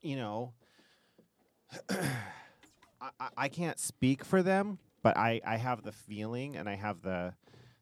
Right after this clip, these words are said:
the view. I know for my sister for sure that, like, her watching me be who I am, live the life that I am,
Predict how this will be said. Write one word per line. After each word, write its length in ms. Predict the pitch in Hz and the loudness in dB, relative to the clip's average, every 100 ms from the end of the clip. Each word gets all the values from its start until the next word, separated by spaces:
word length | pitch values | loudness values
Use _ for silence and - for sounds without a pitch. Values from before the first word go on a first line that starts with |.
| - | -16
the 60 | |
view. 280 | 92 98 104 | -6 -2 0
I 140 | - 104 | 0 2
know 200 | 110 117 | 2 2
for 140 | 123 | 0
my 140 | 101 | -4
sister 440 | 90 - 117 - 95 | -6 -4 -6 -2 -2
for 160 | - | -2
sure 340 | 85 - 95 98 | -10 0 2 2
that, 180 | - - | 0 -4
like, 220 | 87 - - - | -6 -6 -14 -10
her 160 | - 110 | 2 4
watching 400 | 104 98 - 92 | 4 2 -2 -6
me 180 | 90 90 | -4 -6
be 220 | - 85 90 | -8 -10 -8
who 120 | 98 82 | -8 -8
I 140 | 82 | -6
am, 420 | 80 85 82 82 - _ _ _ - | -6 -6 -6 -8 -14 _ _ _ -6
live 160 | 95 87 | -6 -4
the 100 | 87 | -4
life 220 | 85 82 | -4 -4
that 100 | 87 | -6
I 80 | 82 | -4
am, 380 | 85 85 82 | -4 -4 -4